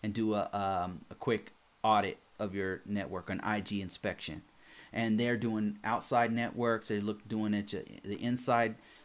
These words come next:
scans of your network, and then they're looking at your policies,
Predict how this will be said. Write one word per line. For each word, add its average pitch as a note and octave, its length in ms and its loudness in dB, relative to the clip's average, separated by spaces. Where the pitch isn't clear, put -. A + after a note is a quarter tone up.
scans B2 720 -2
of A2+ 120 -4
your A2+ 120 0
network, A2 600 -2
and G2+ 140 -2
then G2+ 100 -2
they're G2+ 100 -2
looking A2 340 0
at G#2 280 2
your G2 400 -2
policies, A#2 880 2